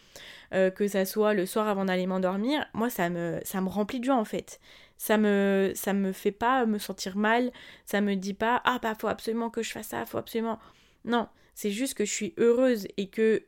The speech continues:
ça me donne l'énergie pour plus tard, en fait. Et même pour maintenant, finalement. Quand on visualise aussi, on se rend tellement compte de la responsabilité de notre situation actuelle,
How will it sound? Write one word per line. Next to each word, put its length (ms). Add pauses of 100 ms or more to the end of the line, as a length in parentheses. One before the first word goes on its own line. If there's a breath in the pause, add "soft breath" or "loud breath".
(120)
ça 160
me 80
donne 240
l'énergie 800 (420 soft breath)
pour 240
plus 240
tard, 280
en 60
fait. 380 (280)
Et 100
même 220
pour 160
maintenant, 340
finalement. 400 (340)
Quand 200
on 80
visualise 500
aussi, 360 (360 loud breath)
on 100
se 100
rend 200
tellement 360
compte 380
de 140
la 140
responsabilité 960 (260)
de 80
notre 220
situation 440
actuelle, 360